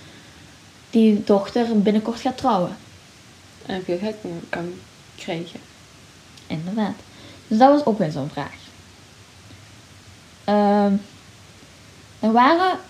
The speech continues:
Speaker 1: toen dat er iemand buiten stond, zag iemand elf objecten die puntjes waren.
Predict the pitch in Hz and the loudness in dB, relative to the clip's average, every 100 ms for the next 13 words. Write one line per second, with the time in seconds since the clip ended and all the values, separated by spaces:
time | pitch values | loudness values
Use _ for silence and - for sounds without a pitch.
0 | - - 208 208 - 220 240 190 165 - | -14 -4 -2 -2 -2 -2 2 0 -2 -6
1 | - 320 330 - - 214 208 214 - 220 | -8 -8 -8 -18 -12 -2 0 0 0 2
2 | 277 320 - - - 170 196 214 220 185 | 2 0 -6 -18 -8 -2 -2 -2 0 0
3 | 196 - 302 - - - - - 180 175 | -2 -6 -6 -6 -20 -20 -16 -6 -2 -2
4 | 175 165 180 208 202 196 214 | -4 -6 -6 -6 -2 -2 -2